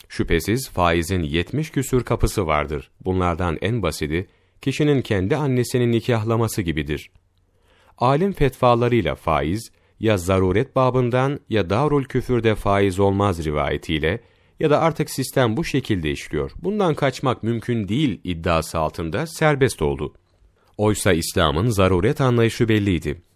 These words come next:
İslam, kişinin hayatını idame ettiremeyeceği durumlarda yaşayacak kadar haramlardan istifade etmesine müsaade ediyordu.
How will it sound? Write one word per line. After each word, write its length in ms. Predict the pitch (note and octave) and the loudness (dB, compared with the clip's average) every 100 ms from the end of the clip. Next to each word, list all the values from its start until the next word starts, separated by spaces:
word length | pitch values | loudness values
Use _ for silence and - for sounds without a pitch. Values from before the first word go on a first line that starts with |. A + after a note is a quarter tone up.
| _ | _
İslam, 440 | F#2 - E2 F2 C3+ | -6 -2 0 0 -2
kişinin 400 | A2 G#2+ A2 G2+ | -4 0 0 2
hayatını 480 | F2+ G2 F#2 G#2 | 2 2 0 0
idame 460 | F#2 F2+ F2+ F2+ F2 | -2 0 0 2 0
ettiremeyeceği 680 | F2 F2 A2 D#3+ D3+ C#3 B2 | -2 -2 -2 -2 0 2 2
durumlarda 680 | G2+ F#2 D#2 D2 D2 D#2 G2 _ _ - | 2 2 2 -2 0 -2 -4 _ _ -6
yaşayacak 600 | G2+ A#2+ C#3+ G#2+ C#3 D#3+ | -4 0 0 2 0 0
kadar 300 | D3+ C3+ B2 | 0 2 0
haramlardan 720 | A2+ A2+ A2 G#2+ G#2 G2+ G2 | 0 0 0 0 0 0 -2
istifade 580 | F2+ - F#2+ G2+ F#2 F2 | -4 -4 -4 0 0 0
etmesine 520 | - E2+ D#2 D#2+ A2+ | -2 -4 -2 -2 0
müsaade 480 | F#3+ - E3 D3 G#2+ | -2 0 0 2 2
ediyordu. 500 | D#2 D#2 C#2+ D2 | 0 0 -2 -4